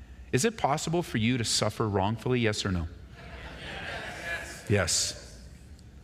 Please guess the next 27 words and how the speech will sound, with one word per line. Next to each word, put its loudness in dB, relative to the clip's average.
"For 4
what 4
credit 4
is 0
it," -2
he 0
says, 0
"when 4
you're 4
beaten 2
for 2
your 2
faults, -2
that 2
you 4
take 2
it 0
patiently? 0
But 2
when 4
you 6
do 4
good 4
and 2
suffer 2
for 2
it, 0